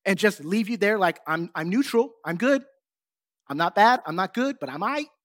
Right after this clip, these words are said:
<laughs> He wants to get you out from in order to bring you into. God wants to lead you. He just doesn't want to heal your past. He wants to position you to follow him and his will.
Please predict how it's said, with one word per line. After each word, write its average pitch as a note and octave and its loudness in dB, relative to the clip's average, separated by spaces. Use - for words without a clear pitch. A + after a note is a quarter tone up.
<laughs> G#3 -8
He G#3+ 4
wants A#3 4
to A3 -6
get G#3 0
you F#3+ -8
out A#3 4
from F3 2
in G3+ -4
order F#3+ 2
to F3+ -6
bring F3 -6
you D3+ -4
into. E3+ -8
God F#3 2
wants F#3 -4
to E3 -4
lead F#3+ -4
you. C#3 -6
He F3+ -6
just B3 -4
doesn't A#3+ 2
want A3+ -2
to G3 -4
heal B3+ -2
your D3+ -4
past. C#3+ -6
He G#3 -2
wants G#3+ -2
to F#3+ -8
position E3+ -6
you D3+ -6
to D3+ -20
follow E3 -4
him D3 -8
and D3+ -8
his D3 -8
will. C#3 -2